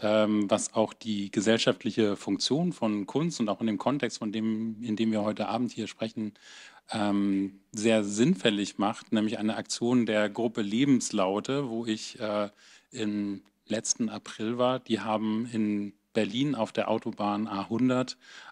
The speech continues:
ein Konzert gegeben. Also die haben eine Demonstration da angemeldet, haben das auch vor dem Verwaltungsgericht durchgeklagt, dass sie das machen dürfen.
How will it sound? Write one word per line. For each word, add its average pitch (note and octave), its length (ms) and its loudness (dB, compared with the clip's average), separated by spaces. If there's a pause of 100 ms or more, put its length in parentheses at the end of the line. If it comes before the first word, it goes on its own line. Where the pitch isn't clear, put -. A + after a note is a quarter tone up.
ein G#2 380 2
Konzert A2+ 540 0
gegeben. F#2 440 -4
Also G2 160 -4
die G#2+ 80 0
haben A2+ 120 2
eine A2 180 -2
Demonstration A2+ 760 0
da C#3 100 6
angemeldet, C#3 600 2
haben A2 140 0
das G2+ 120 -2
auch G#2 120 -2
vor A2 160 0
dem G#2+ 80 -2
Verwaltungsgericht G#2+ 840 0
durchgeklagt, B2+ 720 -2
dass A2+ 120 0
sie A2 80 -6
das G#2 180 -4
machen A2+ 300 2
dürfen. D#3+ 400 2